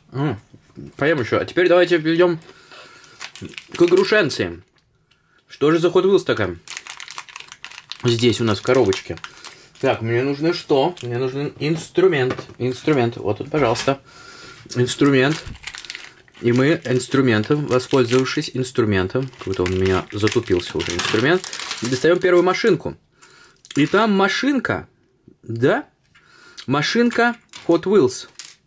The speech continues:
которая, по идее, вот так вот крепится.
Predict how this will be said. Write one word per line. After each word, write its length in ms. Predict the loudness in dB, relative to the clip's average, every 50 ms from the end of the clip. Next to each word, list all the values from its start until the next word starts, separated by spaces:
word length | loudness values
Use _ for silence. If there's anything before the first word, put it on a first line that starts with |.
| _ _ _ _ _ _ _ _
которая, 500 | -8 -4 0 2 2 4 4 2 0 -2 -6 -12 -18 -20 _ _ _ _ _ _ _ _ _ _ _ _ _ _ _ _ _ _ _ _ _ _ _ -20 -20 -20 -20 -20 -20 -20 _ _ -20 -20 _ _ _ -10 -4
по 160 | 0 0 0 0
идее, 520 | -2 -2 0 2 4 6 6 4 4 2 -2 -8 _ _ _ _ _ _ _ _ _ _ -20 -20 -20 -20 -20 -20 -12 _ 2
вот 220 | 4 4 6 6
так 140 | 4 4 4
вот 160 | 2 2 0
крепится. 680 | 2 0 2 4 4 2 2 0 -2 0 0 0 0 -2